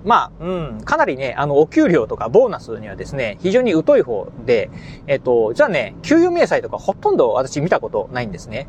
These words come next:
うん。まあ、いくらもらってるかっていうのはね、正確に把握できておりません。まあ、ざっくり、あの、手取りでこれぐらいなんだろうなっていうふうなね、のは、まあ、まあ、ざ-、ざっくりは分かってるかもしれないんですけど、うん。あの、正確な金額とか、あの、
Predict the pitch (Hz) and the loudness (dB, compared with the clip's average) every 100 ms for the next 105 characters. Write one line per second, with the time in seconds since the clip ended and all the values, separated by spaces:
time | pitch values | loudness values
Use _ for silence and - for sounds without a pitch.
0 | 131 - 117 98 - - - - 151 170 | -14 -14 -14 -14 -18 -20 -20 -12 0 2
1 | 127 156 - 302 185 - 160 160 156 - | 2 -2 2 2 2 -2 -2 2 0 0
2 | 170 - 110 113 110 95 113 110 254 262 | 0 0 -2 -4 -10 -10 -8 -2 0 2
3 | 254 233 190 190 180 180 156 170 - 110 | 0 0 0 0 0 0 0 0 0 -4
4 | - 113 110 - 104 - - - 196 170 | -4 -6 -8 -8 -10 -12 -18 -4 0 2
5 | 165 220 - 370 320 120 - 143 151 147 | 0 -4 -2 2 2 2 0 -2 0 0
6 | 143 - - 143 160 165 175 160 160 190 | 0 -2 -2 0 2 2 2 2 2 2
7 | 208 196 190 247 165 120 107 170 214 170 | 0 0 -2 0 0 0 0 0 0 -4
8 | 127 101 117 95 131 117 101 - 139 123 | -8 -8 -8 -8 -4 -4 -4 -10 -10 -10
9 | 165 214 - - - 180 202 185 254 170 | 0 0 0 -6 -8 -2 -2 0 -2 2
10 | - 151 196 - 117 101 - - 113 107 | 2 2 0 -2 -4 -6 -10 -10 -10 -10
11 | 95 95 131 117 101 98 - 131 98 101 | -10 -14 -8 -6 -6 -8 -10 -10 -10 -8
12 | - 156 147 - - 285 285 262 240 233 | -2 0 0 -4 -2 0 2 0 0 0
13 | 208 110 - - 117 - 143 135 127 | -2 -2 -6 -8 -8 -4 -2 -2 -4